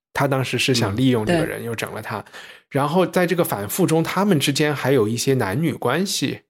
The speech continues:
Speaker 1: 对吧？然后也是特别有点龌龊的一种，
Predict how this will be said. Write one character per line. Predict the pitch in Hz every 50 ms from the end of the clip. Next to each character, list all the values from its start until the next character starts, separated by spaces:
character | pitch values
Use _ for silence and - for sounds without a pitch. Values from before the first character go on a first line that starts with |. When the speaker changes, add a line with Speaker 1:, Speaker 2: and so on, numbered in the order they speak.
| _ _ _ _ _ _ -
Speaker 1:
对 | 139 117
吧？ | 104 101
然 | 110 110 107
后 | 98 127 127
也 | 117 110
是 | 104 - - 123
特 | - - 131
别 | 113 110 104 110 117 - 101 104
有 | 131 113 104
点 | 104 120 - -
龌 | 90 107 123 127 120 104
龊 | - - - 120 113
的 | - 107 101 - -
一 | - 120
种， | 110 - - -